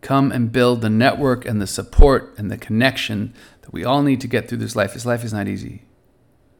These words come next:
And I suspect that the grief I'm feeling is, is real for all of us. So in order to take care of our kids, we gotta take care of ourselves, right?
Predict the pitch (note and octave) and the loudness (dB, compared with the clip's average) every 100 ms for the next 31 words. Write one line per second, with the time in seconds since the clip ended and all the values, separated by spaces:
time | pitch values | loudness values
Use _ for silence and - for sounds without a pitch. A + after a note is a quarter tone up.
0 | _ _ _ _ _ _ _ _ _ - | _ _ _ _ _ _ _ _ _ -10
1 | A2+ A2+ B2+ - A2+ A2+ - A2+ A2 G#2+ | -10 -10 -10 -4 -4 -4 -12 -8 -4 -4
2 | G#2+ G2+ G2 G#2+ G2 G2 F#2+ G#2+ G2+ A2 | -2 -4 -4 -6 -4 -4 -6 -10 -14 -10
3 | G#2+ G2+ - - - - _ _ _ - | -6 -6 -8 -14 -14 -18 _ _ _ -8
4 | G2 F2 - - - _ _ _ _ _ | -8 -8 -14 -20 -20 _ _ _ _ _
5 | _ _ _ _ _ _ _ _ _ _ | _ _ _ _ _ _ _ _ _ _
6 | _ _ _ _ _ _ _ _ _ _ | _ _ _ _ _ _ _ _ _ _
7 | _ _ _ _ _ _ - A#2 A2+ A#2+ | _ _ _ _ _ _ -8 -2 0 2
8 | C3 A#2 A#2 A2+ A#2 A2 A2 - - C#3+ | 0 -2 -6 -4 -2 -2 -4 -10 -6 -6
9 | - B2 A2+ - A2+ A2+ A2 G#2+ A2 A2 | -6 -10 -10 -10 -8 -4 -4 -6 -6 -4
10 | G2+ - A2 A2+ A#2 | -4 -6 -6 -6 -8